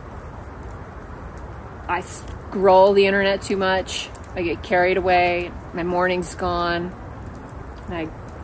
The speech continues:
want to write a book, and I say that out loud, and then I don't write the book. But right now I'm in a season of tackling something with my daughter that I, I don't have any experience with.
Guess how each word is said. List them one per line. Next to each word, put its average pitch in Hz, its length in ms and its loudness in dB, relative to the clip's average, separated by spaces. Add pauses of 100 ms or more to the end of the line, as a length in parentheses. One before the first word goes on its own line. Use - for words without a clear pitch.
(300)
want 180 140 4
to 185 40 6
write 180 200 8
a 180 40 0
book, 180 400 6
and 185 80 -2
I 170 60 0
say 196 280 4
that 190 120 8
out 175 160 6
loud, 175 380 6
and 180 100 0
then 180 100 0
I 180 80 2
don't 180 180 0
write 180 260 2
the 180 60 -4
book. 175 460 0 (3750)
But 202 60 -2
right 262 220 10
now 320 180 10
I'm 294 160 8
in 269 80 8
a 247 60 4
season 233 360 0
of 202 120 0
tackling 226 560 2
something 214 340 -2
with 202 160 -2
my 202 100 0
daughter 190 380 4
that 165 120 0
I, 180 340 4 (1300)
I - 20 -14
don't 240 160 6
have 226 160 6
any 196 140 4
experience 180 640 -2
with. 156 360 -4